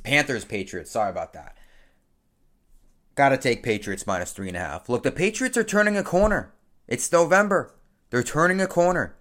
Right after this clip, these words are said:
Forty-one point win over the Jets. Beat the Chargers and Justin Herbert this past Sunday. They're turning a corner.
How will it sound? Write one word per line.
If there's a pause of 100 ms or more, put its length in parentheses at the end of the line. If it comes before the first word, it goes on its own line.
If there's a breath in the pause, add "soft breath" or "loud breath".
(140)
Forty-one
point
win
over
the
Jets. (580)
Beat
the
Chargers
and
Justin
Herbert
this
past
Sunday. (600)
They're
turning
a
corner.